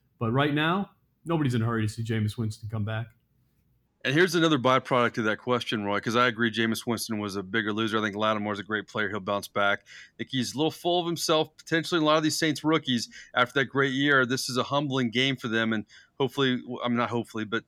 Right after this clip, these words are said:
Speaker 2: we'll see if it serves them well moving forward. But my thing with the, with the Bucs now is everybody's talking about those first three games. Oh my gosh, the first three games of the year,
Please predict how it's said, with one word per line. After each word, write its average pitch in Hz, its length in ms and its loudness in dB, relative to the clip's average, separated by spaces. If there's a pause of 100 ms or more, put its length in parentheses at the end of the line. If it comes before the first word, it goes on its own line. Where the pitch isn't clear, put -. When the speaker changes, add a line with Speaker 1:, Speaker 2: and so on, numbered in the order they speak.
Speaker 2:
we'll 123 100 -4
see 131 220 -2
if 120 100 -4
it 107 60 -6
serves 107 320 -4
them 101 180 -6
well 107 320 -2 (380)
moving 110 240 0
forward. 117 560 2
But 120 220 4 (360)
my 156 180 6
thing 220 220 2
with 180 140 2
the, 127 200 4
with 143 140 -2
the 139 100 -2
Bucs 214 400 -4
now 98 360 0 (400)
is 127 100 0
everybody's 208 500 2
talking 185 380 4
about 135 240 2
those 131 180 2
first 151 400 0
three 147 240 0
games. 127 400 0
Oh 170 520 8
my 165 160 6
gosh, 139 400 6
the 139 100 -2
first 147 260 0
three 147 180 2
games 139 300 2
of 123 60 -2
the 123 80 2
year, 123 320 4